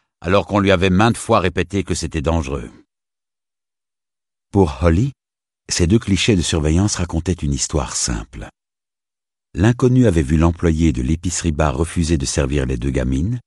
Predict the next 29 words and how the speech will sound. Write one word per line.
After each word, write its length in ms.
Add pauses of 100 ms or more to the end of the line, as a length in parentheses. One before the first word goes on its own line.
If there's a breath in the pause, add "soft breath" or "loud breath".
(500)
et 100
il 80
avait 160
proposé 460
de 80
leur 160
acheter 260
des 80
sodas 460
et 40
des 100
friandises 600
un 120
peu 120
plus 160
loin, 260 (360)
à 80
la 80
station-service. 920 (840)
Ensuite, 480 (600)
il 80
avait 160
peut-être 380
promis 340
de 80
les 80
conduire 320
chez 140
elle, 340